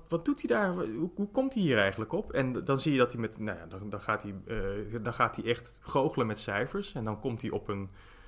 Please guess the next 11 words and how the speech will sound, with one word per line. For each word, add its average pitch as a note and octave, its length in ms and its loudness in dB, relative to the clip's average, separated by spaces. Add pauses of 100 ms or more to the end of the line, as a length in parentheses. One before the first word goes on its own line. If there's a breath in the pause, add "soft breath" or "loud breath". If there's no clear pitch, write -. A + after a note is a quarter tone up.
(640 soft breath)
getal C#3+ 640 2 (800)
dat - 180 -2
zo C3+ 200 6
groot A2+ 280 4
is. G#2+ 220 -4
Ja, A2 100 4
ik E3 140 8
kan E3+ 140 6
het C3+ 80 2
niet C3+ 140 2
noemen. F3 260 4